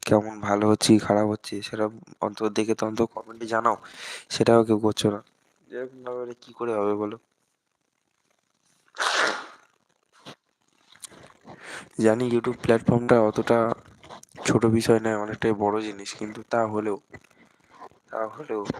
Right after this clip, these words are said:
তোমরা একটু যদি না পাশে থাকো, তোমরা যদি না একটু দেখো যে ভিডিওটা, বা তোমরা যদি না কোনো প্রবলেমে যদি না আমাকে রিপ্লাই করো বা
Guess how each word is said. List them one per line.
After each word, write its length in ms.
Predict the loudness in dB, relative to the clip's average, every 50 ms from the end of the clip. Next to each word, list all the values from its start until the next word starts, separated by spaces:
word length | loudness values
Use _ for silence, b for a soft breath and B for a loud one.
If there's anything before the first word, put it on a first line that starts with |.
| -10 -12 -12 -12 -12 -10 -12 -12 -12
তোমরা 240 | -10 -6 -2 -2 -2
একটু 140 | -2 -2 -4
যদি 140 | 0 0 0
না 120 | 0 -2 -6 -6 _
পাশে 320 | -8 -6 -6 -6 -6 -6
থাকো, 300 | -4 -2 -2 -2 0 0 -2 0
তোমরা 260 | 0 -4 -4 -4 -6
যদি 180 | -6 -6 -6 -4
না 100 | -4 -4
একটু 180 | -6 -6 -10 -14 -10
দেখো 360 | -8 -8 -8 -8 -8 -10 -12 -12 -10 -10
যে 120 | -12 -12 -14
ভিডিওটা, 520 | -14 -14 -10 -4 -2 0 0 2 2 0 0 -2 B B B B B B B B B B B _ _ _
বা 260 | -20 -10 -4 -2 0 0 -2
তোমরা 320 | -4 -6 -8 -6 -4 -4 -4
যদি 180 | -4 -6 -6 -4
না 100 | -4 -6
কোনো 220 | -6 _ -8 -8 -8 _
প্রবলেমে 540 | _ 0 0 2 2 0 0 -2 0 0 -2 -2
যদি 240 | -2 -4 -4 -2 -4
না 100 | -4 -4 -4
আমাকে 280 | -2 -4 -4 -6 -8 -10
রিপ্লাই 380 | -10 -10 -10 _ -6 -6 -6 -4
করো 260 | -4 -6 -6 -6 -6 -8
বা 180 | -4 -2 0